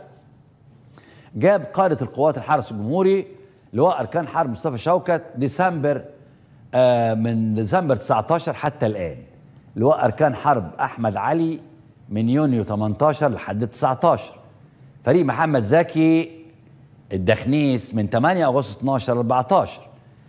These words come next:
لواء أركان حرب نجيب عبد السلام رشوان. يعني نجيب ده اشتغل مع السادات ومشي، آه،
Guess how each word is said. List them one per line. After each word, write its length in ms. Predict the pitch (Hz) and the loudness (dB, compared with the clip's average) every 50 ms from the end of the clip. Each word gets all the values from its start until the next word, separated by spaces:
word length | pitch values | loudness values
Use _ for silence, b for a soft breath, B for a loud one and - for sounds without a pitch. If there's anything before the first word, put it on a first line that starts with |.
| b b _ | b b _
لواء 280 | 92 110 135 143 123 113 | 0 2 2 2 2 0
أركان 280 | 104 - - 131 120 110 | -2 0 0 0 0 0
حرب 320 | - - 151 156 123 107 | 0 2 2 2 2 0
نجيب 280 | 110 113 110 143 147 127 | -2 -2 -2 0 -2 -2
عبد 120 | 92 85 | -2 -4
السلام 280 | - - 123 135 123 110 | -4 0 0 0 0 0
رشوان. 580 | 107 - - - 139 156 156 156 156 151 135 - - - B B B B B B B B - | -4 -6 -2 0 2 2 2 2 0 -2 -4 -8 -12 -18 B B B B B B B B 0
يعني 360 | 139 147 139 143 156 160 160 | 2 2 2 2 0 0 0
نجيب 380 | 160 160 160 202 254 254 190 | 0 0 2 2 2 2 2
ده 100 | 160 214 | 2 0
اشتغل 460 | 208 - - - 208 202 170 156 139 131 | 0 0 2 2 2 4 4 2 2 2
مع 200 | 156 180 185 180 | 0 0 0 0
السادات 720 | 156 - - 180 165 170 220 247 254 240 247 - - - - - - - _ _ _ - _ _ _ _ - - _ _ - - - | -2 0 0 0 2 4 2 2 2 0 -4 -8 -16 -20 -20 -20 -20 -20 _ _ _ -20 _ _ _ _ -20 -20 _ _ -20 -12 -4
ومشي، 800 | 120 123 147 151 165 226 269 240 - - - 165 156 156 - - - - - _ - - _ - - - - - - - 117 | 0 2 2 4 4 4 2 2 0 0 0 0 0 0 0 -4 -10 -20 -20 _ -20 -20 _ -20 -20 -20 -20 -20 -10 -2 0
آه، 960 | 120 117 113 113 110 110 107 104 104 101 98 98 95 95 92 92 90 90 - | 2 2 4 2 2 2 2 2 2 2 2 2 2 0 0 0 -2 -4 -6